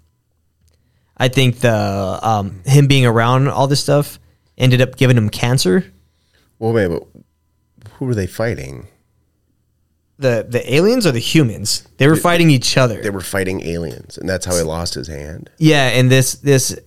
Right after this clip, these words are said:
Speaker 1: alien civilization had been down there for, like, like, I don't know, like a,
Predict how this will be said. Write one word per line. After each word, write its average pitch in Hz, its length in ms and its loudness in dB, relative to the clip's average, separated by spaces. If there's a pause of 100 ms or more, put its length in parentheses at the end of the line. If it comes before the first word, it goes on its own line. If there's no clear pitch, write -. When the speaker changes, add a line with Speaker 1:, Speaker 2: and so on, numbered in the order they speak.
Speaker 1:
alien 180 300 4
civilization 139 640 2
had 127 220 2
been 123 160 2
down 110 240 0
there 98 140 -6
for, 101 180 -10
like, 95 460 -12 (640)
like, - 220 -14 (600)
I 117 60 -8
don't 113 140 -4
know, 101 100 -2
like 95 220 -8
a, 76 80 -14